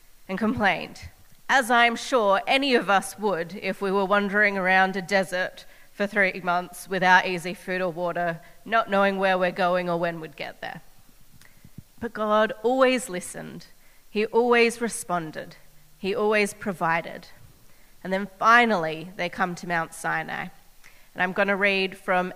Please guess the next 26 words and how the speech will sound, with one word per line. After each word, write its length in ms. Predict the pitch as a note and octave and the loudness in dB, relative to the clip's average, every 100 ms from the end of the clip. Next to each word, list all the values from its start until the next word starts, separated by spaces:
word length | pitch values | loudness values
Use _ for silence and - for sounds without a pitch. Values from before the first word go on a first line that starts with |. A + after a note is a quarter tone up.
| - | -4
Exodus 580 | G#3+ - A3+ A3 - - | -6 -6 -4 -4 -6 -2
chapter 380 | A3+ - - | -2 -2 -6
nineteen, 840 | F#3+ F3+ F3+ F#3 - E3 D#3+ E3+ F3+ | 0 2 2 -2 -6 -6 -8 -12 -10
verse 320 | F3+ E3+ - - | -8 -8 -8 -10
one. 340 | - - F3 - - - - - - - - - - - - - - - - - - - - | -10 -10 -16 -18 -20 -20 -20 -20 -20 -20 -20 -20 -20 -20 -20 -20 -20 -20 -20 -20 -20 -20 -6
"In 120 | G#3 | 0
the 100 | A#3 | 0
third 420 | - A#3 B3 A#3+ | 2 4 6 4
day, 400 | G#3 E3+ E3 F3+ E3+ | 2 4 2 -2 -6
from 160 | - G3 | -4 -2
the 80 | F#3 | 4
very 300 | F#3+ G#3 G#3 | 6 6 6
day 220 | G3+ F#3+ | 2 2
the 160 | F3+ | -2
Israelites 580 | F3 F3+ G3+ F#3 F#3 - | -6 -4 2 4 2 0
left 300 | F#3+ G3 - | -2 -2 -2
the 80 | A3 | -2
land 280 | G3+ G3 G3+ | 2 2 0
of 120 | G3+ | -6
Egypt, 640 | F3+ E3 D#3+ - - - - | -8 -8 -10 -12 -14 -20 -10
they 140 | - F#3 | -6 -4
came 320 | G#3 F#3 F#3 | 0 -2 -2
to 80 | - | -6
the 100 | F#3+ | -8
Sinai 480 | - F3+ E3+ E3 E3 | -2 -2 0 -2 -2
wilderness. 800 | E3+ E3+ E3 D#3 F3 - - | -4 -6 -6 -12 -12 -16 -18